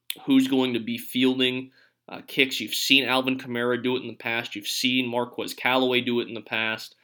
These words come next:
Um, some rumblings that maybe even Easop Winston,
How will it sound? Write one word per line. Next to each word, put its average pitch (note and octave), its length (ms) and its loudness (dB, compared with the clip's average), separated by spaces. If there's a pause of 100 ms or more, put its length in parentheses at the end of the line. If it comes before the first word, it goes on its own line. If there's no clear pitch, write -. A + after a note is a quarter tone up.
(320)
Um, G#2+ 520 -12 (300)
some B2+ 300 0
rumblings C3+ 720 4
that A2 220 -2
maybe B2 280 2 (160)
even A#2 340 -6
Easop A#2+ 500 -6 (120)
Winston, C#3 840 -2